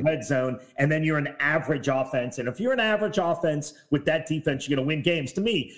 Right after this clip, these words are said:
Speaker 2: the, the, the most stunning breakout this year is, is, uh, Granderson has been unbelievably
Speaker 1: Phenomenal.
Speaker 2: good and so much fun to watch. Uh, see that guy emerge,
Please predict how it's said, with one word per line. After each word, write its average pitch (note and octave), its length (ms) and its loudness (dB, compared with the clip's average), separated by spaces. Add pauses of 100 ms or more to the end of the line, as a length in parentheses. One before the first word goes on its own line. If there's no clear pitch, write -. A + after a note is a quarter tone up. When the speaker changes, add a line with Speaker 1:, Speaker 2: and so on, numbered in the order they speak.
Speaker 2:
the, D#3+ 240 2
the, D#3 160 0 (100)
the D#3+ 100 2
most D#3 520 0 (100)
stunning D3 600 2 (240)
breakout C3 600 0
this C3+ 260 -4
year A#2+ 340 0 (240)
is, C3 420 -2 (100)
is, A#2+ 420 -2
uh, C3 180 2 (100)
Granderson B2 600 -2 (200)
has C3+ 160 2
been B2+ 300 -2 (160)
unbelievably C3 560 0
Speaker 1:
Phenomenal. G#2+ 460 0
Speaker 2:
good G2+ 200 -2 (160)
and C#3+ 160 2
so - 320 0
much D3+ 220 -2
fun C3 240 0
to B2 60 0
watch. A2 480 -2 (440)
Uh, A2+ 260 2
see - 240 0
that C#3 240 0
guy A#2+ 420 0
emerge, B2 680 0